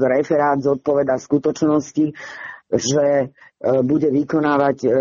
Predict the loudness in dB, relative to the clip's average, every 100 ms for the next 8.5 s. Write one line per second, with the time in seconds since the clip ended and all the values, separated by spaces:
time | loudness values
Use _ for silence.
0 | 2 0 0 0 2 0 0 0 0 0
1 | 0 2 2 2 0 -2 -2 0 0 -2
2 | -12 -20 -20 _ 0 2 0 -2 -2 0
3 | 0 0 0 0 2 0 2 2 0 -2
4 | -8 -6 0 2 2 0 0 -2 0 -2
5 | 0 -2 0 0 2 2 2 2 0 0
6 | -2 0 -2 0 0 0 0 0 0 0
7 | 0 0 0 0 2 2 0 -2 0 0
8 | 0 0 0 0